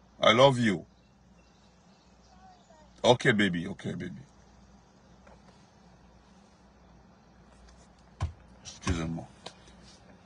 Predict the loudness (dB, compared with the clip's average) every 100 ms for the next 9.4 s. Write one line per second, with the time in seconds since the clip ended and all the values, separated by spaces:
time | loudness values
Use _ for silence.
0 | -20 -20 -20 -20 -20 -10 10 10 10 0
1 | -10 -14 -20 -20 -20 -20 -20 -20 -20 -20
2 | -20 -20 -8 6 10 12 10 10 6 6
3 | 8 6 2 -6 -8 8 8 10 2 4
4 | 6 4 0 -2 -2 -2 -4 -20 _ -20
5 | -20 -20 -20 -20 -20 -20 -20 -20 -20 6
6 | 10 10 8 6 4 2 2 0 2 2
7 | 4 2 0 -10 -20 -20 -20 -20 -20 -20
8 | -20 -20 -20 -20 -12 -4 0 2 2 0
9 | -10 -10 -10